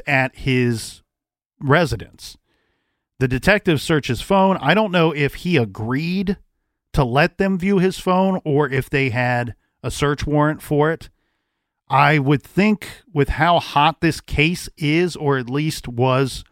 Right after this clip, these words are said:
for a few weeks in the news, that often the warrants are easily found by reporters, and the wording in those reports is always of interest because most of the time, the detectives have to be fairly specific about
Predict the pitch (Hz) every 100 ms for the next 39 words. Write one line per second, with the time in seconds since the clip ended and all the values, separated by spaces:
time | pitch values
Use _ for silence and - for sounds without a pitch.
0 | _ - 147 127 - 151 131 120 156 156
1 | - 175 175 175 180 196 - - _ _
2 | _ 139 156 214 - 220 185 139 120 131
3 | 160 170 - 131 147 160 139 151 131 139
4 | 135 135 123 113 101 - 135 135 147 -
5 | - _ _ 160 156 143 123 196 220 185
6 | 139 135 139 127 127 120 123 - 120 113
7 | - - 127 - 151 143 143 139 120 107
8 | - 202 190 127 104 - - 131 - 147
9 | 123 117 143 220 254 - 208 185 180 -
10 | 208 240 175 107 95 98 _ _ _ 135
11 | 131 - 196 220 214 175 - 147 151 -
12 | 135 160 147 - 156 156 160 165 - 151
13 | - 151 135 151 135 117 139 123